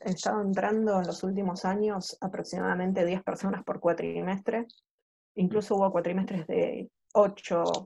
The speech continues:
siete ingresantes. Eh, ahí yo ya casi quizás hago un poco de más de, de agua que otras gentes de otras camadas, porque como estoy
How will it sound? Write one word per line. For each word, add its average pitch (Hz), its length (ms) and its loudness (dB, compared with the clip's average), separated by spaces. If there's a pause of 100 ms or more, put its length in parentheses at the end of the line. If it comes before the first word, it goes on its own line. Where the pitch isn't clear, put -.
(260)
siete 180 340 2
ingresantes. - 920 -4 (680)
Eh, - 480 -4 (500)
ahí 202 160 4
yo - 160 2
ya 254 380 4 (320)
casi 240 320 -2
quizás 202 360 0 (160)
hago 202 180 2
un 208 60 -4
poco 208 180 -2
de 208 60 0
más 196 200 -2
de, 190 180 -6 (420)
de 175 120 0
agua 196 240 6
que 190 80 -2
otras 185 240 -2
gentes 208 260 -2
de 180 60 0
otras 185 240 -6
camadas, 214 340 0
porque - 260 -6
como 180 200 -4
estoy 214 480 2